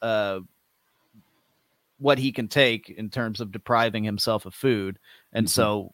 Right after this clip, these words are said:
Speaker 1: he is very hungry and at his most vulnerable, uh, when Satan comes for him.
Speaker 2: Yeah,
Speaker 1: Um,
Speaker 2: no, yeah, that's exactly right. I mean, and the,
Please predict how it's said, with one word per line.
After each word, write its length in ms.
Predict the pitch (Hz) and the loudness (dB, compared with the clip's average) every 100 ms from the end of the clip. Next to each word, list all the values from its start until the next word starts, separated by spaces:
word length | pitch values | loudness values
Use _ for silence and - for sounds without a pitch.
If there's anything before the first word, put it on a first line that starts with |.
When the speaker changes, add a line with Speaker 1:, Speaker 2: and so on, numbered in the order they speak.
| _ | _
Speaker 1:
he 220 | 113 123 | 2 2
is 140 | 113 98 | 2 0
very 300 | 120 113 107 | 0 2 2
hungry 480 | 120 113 110 107 | 2 2 2 0
and 200 | 98 110 - | -2 -4 2
at 180 | 131 123 | 4 4
his 240 | 127 117 | 2 0
most 400 | 120 117 107 - _ | 0 2 0 -6 _
vulnerable, 800 | 110 131 127 110 92 98 98 113 _ _ _ _ _ - | 2 4 4 2 0 -2 -4 -6 _ _ _ _ _ -2
uh, 360 | 113 104 101 | 0 2 0
when 400 | - - 107 104 98 | -4 -6 -2 -2 -4
Satan 600 | - 113 92 101 95 87 - | 0 0 0 -4 -6 -10 0
comes 300 | 120 110 - | 0 2 -6
for 220 | 92 90 | -10 -8
him. 240 | 87 95 _ _ _ _ _ _ _ - | -8 -12 _ _ _ _ _ _ _ -2
Speaker 2:
Yeah, 280 | 117 110 101 | 2 6 4
Speaker 1:
Um, 140 | 101 | 6
Speaker 2:
no, 260 | 123 120 - - | 6 6 0 2
yeah, 320 | 117 98 92 | 6 6 6
that's 220 | 123 123 | 6 8
exactly 400 | 131 107 101 98 | 6 6 4 6
right. 320 | 92 90 82 92 | 4 6 4 2
I 60 | |
mean, 180 | 98 92 | 2 2
and 200 | 95 95 | 2 2
the, 300 | 107 64 - | -2 -4 -12